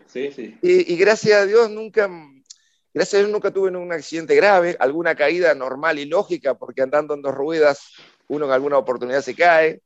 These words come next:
Speaker 1: Sí, claro.
Speaker 2: Pero no tuve ningún accidente grave, ni tampoco ninguna enfermedad compleja. Eh, nunca, yo tengo un médico amigo en Argentina que a veces antes de hacer un viaje,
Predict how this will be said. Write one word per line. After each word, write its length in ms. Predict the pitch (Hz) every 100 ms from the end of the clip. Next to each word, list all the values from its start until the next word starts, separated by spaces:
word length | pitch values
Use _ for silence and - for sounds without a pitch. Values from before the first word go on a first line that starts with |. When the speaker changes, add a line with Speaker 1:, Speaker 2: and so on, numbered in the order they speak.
| _ -
Speaker 1:
Sí, 100 | 131
claro. 240 | 98 92 -
Speaker 2:
Pero 140 | 139
no 100 | 156
tuve 200 | 175 170
ningún 220 | 160 165
accidente 420 | 165 - 151 151 139
grave, 600 | 151 190 190 180 180 175
ni 140 | 135
tampoco 340 | 123 123 135 131
ninguna 280 | 127 131 127
enfermedad 880 | - 107 110 117 135 135 131 113 - _ _ _ _ _ _ -
compleja. 960 | 107 - 139 160 151 - 143 165 165 _ _ _ _ -
Eh, 1000 | 104 98 95 90 87 82 76 78 - - -
nunca, 460 | 180 190 180 - _ _ - _ _ _ _
yo 100 | 175
tengo 180 | 196 190
un 80 | 180
médico 380 | 190 180 165
amigo 600 | 160 196 202 190 196 - -
en 160 | 123
Argentina 640 | 127 139 135 131 165 175 165
que 240 | 123 120
a 100 | 120
veces 440 | 135 151 170 - -
antes 300 | 143 151 143
de 60 |
hacer 240 | 127 - 143
un 140 | 139
viaje, 640 | 151 180 185 190 196 196